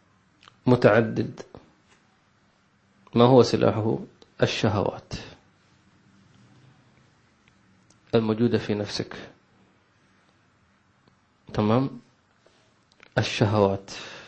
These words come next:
يدخل لك ما بالشهوات. وطبعًا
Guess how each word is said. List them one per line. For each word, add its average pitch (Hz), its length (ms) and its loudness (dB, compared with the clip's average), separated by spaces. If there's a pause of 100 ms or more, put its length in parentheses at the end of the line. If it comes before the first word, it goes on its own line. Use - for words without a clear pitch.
(180)
يدخل 131 440 4
لك 139 160 4
ما 120 240 6
بالشهوات. 101 600 -2 (1200)
وطبعًا 98 920 0